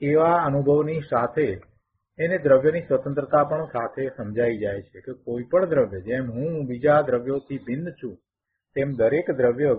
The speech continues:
અન્ય દ્રવ્યથી ભિન્ન છે. એટલે એક દ્રવ્યની અંદર કોઈ પણ અન્ય દ્રવ્ય રહેલું નથી. એટલે કોઈ પણ એક દ્રવ્યની અંદર બીજું દ્રવ્ય રહ્યું છે એવું ક્યારેય એને ભાસતું નથી.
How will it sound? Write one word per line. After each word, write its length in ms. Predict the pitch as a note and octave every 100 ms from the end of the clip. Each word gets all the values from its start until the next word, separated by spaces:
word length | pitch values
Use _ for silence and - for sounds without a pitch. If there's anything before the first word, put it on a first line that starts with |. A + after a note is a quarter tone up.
| - _
અન્ય 240 | A#2+ C3 D3
દ્રવ્યથી 580 | B2+ A#2 B2+ B2 B2+ -
ભિન્ન 240 | A#2+ E3 C#3+
છે. 180 | - G2 - _ _ -
એટલે 220 | B2 C#3 C#3 - D3
એક 220 | F3 - D3+
દ્રવ્યની 600 | A2+ B2 B2 D3 D#3+ E3
અંદર 340 | C#3 B2+ D3 D#3 -
કોઈ 300 | - A#2+ C#3+
પણ 280 | C#3+ F3+ C3+ - _ _ _ _ _ _ -
અન્ય 280 | B2+ D3+ F#3
દ્રવ્ય 380 | C#3+ B2+ C#3
રહેલું 440 | C3 G#2+ A#2+ C3 A#2+
નથી. 340 | A2 - F#2+ - _ _ _ _ _ _ _ _ _ _ _ _ _ _ _ _ -
એટલે 200 | - C3 C#3 _
કોઈ 300 | C3 C#3+ D#3+ E3 _
પણ 160 | - D3 C#3
એક 160 | C3+ E3
દ્રવ્યની 480 | D3 C3+ C3 D3 D3
અંદર 180 | C#3 C#3+
બીજું 380 | C3 A#2+ B2 D3
દ્રવ્ય 300 | C3 C3+ C#3+
રહ્યું 320 | G#2 G2+ C#3+
છે 180 | E3 C#3+ G2+ - _ _ _ -
એવું 240 | E3 F#3
ક્યારેય 460 | - A#2 A#2 E3 A3
એને 120 | G#3 F#3
ભાસતું 480 | C3+ A2+ - A2+ G2
નથી. 300 | F2 _